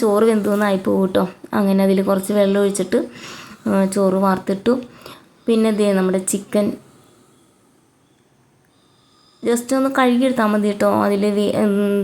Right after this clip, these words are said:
വേറെ ഇതൊന്നുമില്ല, ക്ലീൻ ആണേ. അപ്പം മോൾ അവിടെ ഇരുന്ന് സവാളയും,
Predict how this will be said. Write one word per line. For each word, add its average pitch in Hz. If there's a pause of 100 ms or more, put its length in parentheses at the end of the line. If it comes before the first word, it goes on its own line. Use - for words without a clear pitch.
(140)
വേറെ 208 (340)
ഇതൊന്നുമില്ല, 226 (760)
ക്ലീൻ 226 (100)
ആണേ. 196 (1080)
അപ്പം 220 (180)
മോൾ 226
അവിടെ 240
ഇരുന്ന് 220 (100)
സവാളയും, 208